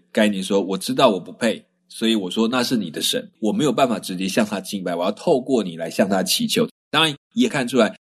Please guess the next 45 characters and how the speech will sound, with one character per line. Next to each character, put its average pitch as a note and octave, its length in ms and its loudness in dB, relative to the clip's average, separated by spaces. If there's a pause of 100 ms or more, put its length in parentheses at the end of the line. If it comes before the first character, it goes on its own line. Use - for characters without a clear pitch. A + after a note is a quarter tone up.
(140)
把 G2+ 160 0
耶 D3 140 2
和 C#3 80 2
华 B2+ 40 0
当 C3+ 200 -2
自 F3 160 4
己 A2 260 2
独 G#2+ 180 2
一 C#3+ 80 2
的 C3 140 2
上 A#2+ 180 2
帝 G#2+ 80 -2
或 B2 180 0
唯 G#2 200 -2
一 C3 80 2
的 A#2+ 100 0
上 G#2+ 200 0
帝， G2+ 80 -4
或 A#2+ 160 0
者 A#2 80 2
是 A2 120 -2
我 F2+ 200 -2
的 G2 120 0
神， G2 240 2 (220)
不 D3+ 80 0
见 F#3+ 160 4
得 C#3+ 80 2
那 D#3+ 100 2
么 C#3 120 0
敢 F2+ 260 -4
说。 G2+ 340 0 (220)
他 D3+ 100 2
们 E3 120 0
必 E3 80 0
须 D#3+ 100 -2
透 E3 220 -2
过 C#3+ 200 2
一 A#2 80 0
个 A#2 160 2
祭 B2+ 240 0
司 A2 220 -2
或 A2+ 140 2
者 G2 200 0
模 F2+ 300 -4
式， A2+ 260 2